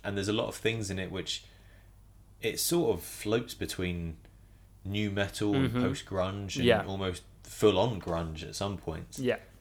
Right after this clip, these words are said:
Speaker 1: And, and to think that it was actually before most of nu metal,
Speaker 2: Yeah.
Speaker 1: not that long after grunge, like, it's, I don't know, it, it feels very much like a two thousand and five
Speaker 2: It does.
Speaker 1: rock album.
Speaker 2: Yeah.
Speaker 1: Um, I guess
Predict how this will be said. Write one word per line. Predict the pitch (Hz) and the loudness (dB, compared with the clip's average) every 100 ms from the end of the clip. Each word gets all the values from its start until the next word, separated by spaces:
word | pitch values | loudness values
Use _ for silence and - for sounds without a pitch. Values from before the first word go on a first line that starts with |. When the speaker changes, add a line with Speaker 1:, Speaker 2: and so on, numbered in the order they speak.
| - - - | -20 -20 -6
Speaker 1:
And, | 101 98 95 - - - - - - | -4 -4 -6 -10 -16 -20 -20 -14 -6
and | 95 | -4
to | 98 | -2
think | 117 113 | -2 -2
that | 104 | 0
it | 101 | 0
was | 92 | -2
actually | 92 - | -4 -4
before | 87 90 - 135 | -6 -4 2 2
most | 101 101 - | 4 0 -2
of | 80 | -6
nu | 85 82 | -4 -4
metal, | 82 76 - 82 90 135 | -2 -4 -4 -4 -4 0
Speaker 2:
Yeah. | 127 127 - - - | 0 0 -6 -14 -4
Speaker 1:
not | 104 113 92 | 0 0 2
that | 107 107 95 | 2 2 2
long | 90 90 87 | 2 2 2
after | 90 90 - 82 82 - - - - - - | 0 -2 -2 -2 -2 -8 -20 -20 -20 -20 -8
grunge, | 92 85 85 95 - - 65 | -2 0 -2 -6 -8 -10 -6
like, | 104 98 | -4 -2
it's, | 110 87 - - - - | -2 -2 -6 -10 -20 -10
I | - | -4
don't | 107 | 2
know, | 107 | 2
it, | 92 - | 2 -4
it | 98 | -8
feels | - 123 107 | 0 2 4
very | 98 101 98 | 6 6 10
much | 92 - | 12 12
like | - | 10
a | - | 6
two | 101 | 2
thousand | 90 87 85 | 0 -2 -2
and | 82 | -4
five | - 87 82 78 - - | -2 0 0 -2 -6 -8
Speaker 2:
It | 139 127 | -4 2
does. | 120 92 | 4 4
Speaker 1:
rock | - - | 0 -4
album. | - 69 58 - | -6 -8 -12 -4
Speaker 2:
Yeah. | 127 104 - - - - | -4 -4 -12 -20 -20 -2
Speaker 1:
Um, | 78 78 78 78 - - - - - - - | 0 0 -2 -6 -12 -20 -20 -20 -20 -12 -2
I | 87 | 2
guess | 90 80 - - | 2 0 -6 -8